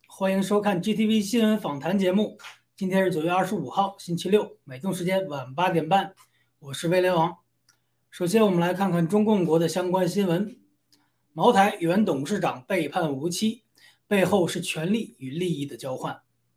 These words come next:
据中共贵阳市中级法院官方微信消息，时隔两年，贵州茅台原董事长受贿，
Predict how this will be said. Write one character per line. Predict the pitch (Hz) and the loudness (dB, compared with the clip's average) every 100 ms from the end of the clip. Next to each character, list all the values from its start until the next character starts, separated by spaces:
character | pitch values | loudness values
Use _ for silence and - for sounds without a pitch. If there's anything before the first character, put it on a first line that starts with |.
| _ _ _ _ _ _ _ | _ _ _ _ _ _ _
据 | - 208 | 0 2
中 | 180 214 | 4 4
共 | 214 185 | 4 4
贵 | 208 | 4
阳 | 175 165 | 4 2
市 | 170 202 - - | -2 -4 -6 -6
中 | 190 190 | -2 0
级 | 160 175 | 0 -2
法 | 170 - | -2 -2
院 | 143 165 139 | 0 -2 0
官 | 175 180 | 0 0
方 | 175 175 | -2 -2
微 | 180 185 | 0 -2
信 | - 170 | -2 -4
消 | 185 202 | -2 -2
息， | - - _ _ _ _ _ _ - | -2 -8 _ _ _ _ _ _ -14
时 | - 208 | -2 2
隔 | 214 | 4
两 | 196 151 | 4 2
年， | 151 190 196 - _ _ _ _ _ | -2 -4 -6 -18 _ _ _ _ _
贵 | 214 175 | 2 4
州 | 185 190 | 4 2
茅 | 160 190 | 4 2
台 | 180 170 | 2 0
原 | 160 180 | 0 0
董 | 185 143 | 0 -4
事 | 170 | -6
长 | 139 - | -8 -8
受 | - 185 | -4 -2
贿， | - 190 165 - | -2 -2 -2 -4